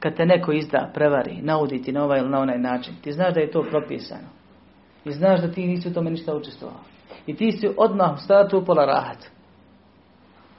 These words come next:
Dok kad ti nešto izabereš i odabereš, onda te kopka, jesi li pogodio ili nisi? Prva stvar. A sam izabir je problem.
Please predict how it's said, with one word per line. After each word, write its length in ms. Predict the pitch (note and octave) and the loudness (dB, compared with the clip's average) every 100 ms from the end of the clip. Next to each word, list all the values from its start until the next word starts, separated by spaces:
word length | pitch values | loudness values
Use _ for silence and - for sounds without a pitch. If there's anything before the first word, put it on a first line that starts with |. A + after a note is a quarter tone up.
| - _ _ - | -20 _ _ -2
Dok 160 | D#3 D#3 | 0 4
kad 180 | D#3+ G3 | 2 6
ti 180 | A#3 | 6
nešto 280 | G#3 F3+ F3+ | 6 4 4
izabereš 520 | D3+ D3 D#3+ D#3+ D3 | 2 4 4 4 4
i 40 | C#3+ | 2
odabereš, 420 | C#3 C#3 E3 E3 | 2 2 2 2
onda 180 | F3 E3+ | 0 0
te 100 | E3+ | 2
kopka, 260 | G#3 G3+ | 0 2
jesi 220 | C#3+ - F#3+ | 0 0 -8
li 60 | |
pogodio 320 | G3 G3 F#3+ | -6 -4 -4
ili 180 | F3+ D#3 | -6 -6
nisi? 240 | C3 - - _ _ _ _ _ _ _ - | -8 -12 -18 _ _ _ _ _ _ _ -6
Prva 260 | D#3 C3 | 0 0
stvar. 240 | - A#2+ A#2+ - | -2 -10 -12 -12
A 100 | - | -12
sam 400 | - - A#3+ G#3 G3+ | -6 4 6 6 4
izabir 420 | G3+ F#3+ F#3 E3+ | 6 6 6 4
je 120 | D#3+ | 2
problem. 320 | C#3 C3+ - | 0 -2 -10